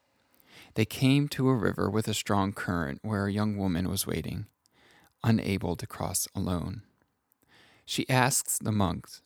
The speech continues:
if they would help her across the river. Without a word, and in spite of a sacred vow that he had taken not to touch women, the older monk picks her up, crosses the river,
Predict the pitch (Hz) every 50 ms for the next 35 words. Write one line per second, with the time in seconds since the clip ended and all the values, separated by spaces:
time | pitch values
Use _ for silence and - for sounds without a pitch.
0 | _ _ - 110 110 - 120 123 120 127 123 107 98 98 98 - - - 98 101
1 | - - - 87 - - - 104 - - 85 82 - - - _ _ _ _ _
2 | _ _ _ _ _ _ _ _ - _ _ _ _ _ - - - - 123 -
3 | - 101 107 131 147 143 113 95 92 87 80 110 107 - _ _ _ - 110 113
4 | 113 113 113 - - - - 139 160 - - - 117 104 104 - - - - 143
5 | 175 - - 160 139 120 - - 98 104 127 143 147 127 104 95 101 98 95 101
6 | 98 95 90 - - - 104 98 - - 92 - - 107 104 104 - 135 - -
7 | - - - - 117 - - - - 120 120 98 - - 101 _ _ _ _ _
8 | - - - - - - 107 - - 120 135 143 147 135 120 104 95 98 98 -
9 | _ _ _ _ _ _ - - 165 - - - - 127 - 98 95 - _ _
10 | _ _ _ _ - - - 139 147 156 - - 151 147 - 110 104 98 98 92
11 | 95 98 104 104